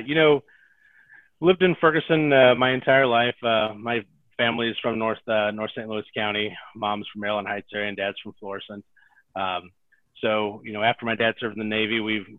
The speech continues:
moved back here and set up shop and, uh, attended Ferguson Florissant schools, wrestled for McClure High School, and, uh, actually wrestled against Randy in Little League and in,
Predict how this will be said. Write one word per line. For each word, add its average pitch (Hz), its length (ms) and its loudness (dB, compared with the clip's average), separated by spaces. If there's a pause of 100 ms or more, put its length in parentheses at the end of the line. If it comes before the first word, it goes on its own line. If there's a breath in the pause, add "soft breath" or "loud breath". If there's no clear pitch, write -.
moved 107 240 -10
back 110 260 -4
here 113 240 -2
and 104 240 -8
set 107 80 -4
up 110 120 -4 (120)
shop 110 320 0
and, 101 260 -8
uh, 92 260 -6 (140)
attended 151 300 0
Ferguson 143 400 2
Florissant 143 400 0
schools, 165 360 -2 (340 loud breath)
wrestled 131 440 0
for 131 100 -4
McClure 131 340 2
High 131 240 4
School, 156 320 0
and, 113 200 -4 (360 soft breath)
uh, 104 200 2
actually 123 280 0
wrestled 131 420 2
against 131 320 2
Randy 123 380 0
in 110 100 -2
Little 127 200 0
League 135 200 2
and 123 180 0
in, 123 240 -2